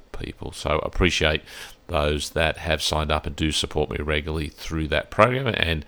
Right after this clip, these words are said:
encourage everybody else to go in and consider that, uh, as well. So the last thing that I'll mention before I sign off from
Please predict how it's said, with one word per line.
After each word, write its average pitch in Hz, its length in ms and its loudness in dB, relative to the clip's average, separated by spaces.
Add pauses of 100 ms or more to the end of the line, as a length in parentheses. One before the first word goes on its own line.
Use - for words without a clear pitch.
(340)
encourage 76 400 -2
everybody 76 400 -2
else 73 200 -2
to - 100 -14
go 78 200 -2
in 73 80 -2
and 71 120 -6
consider 78 480 -4
that, 76 260 0 (420)
uh, - 280 -6
as 80 260 -4
well. 73 300 0 (520)
So - 140 -4
the 107 60 4
last 147 340 6
thing 110 220 6
that 92 160 10
I'll 87 100 12
mention 78 400 0
before 78 760 2
I 76 160 2
sign 78 440 2
off 73 320 0
from 76 500 -2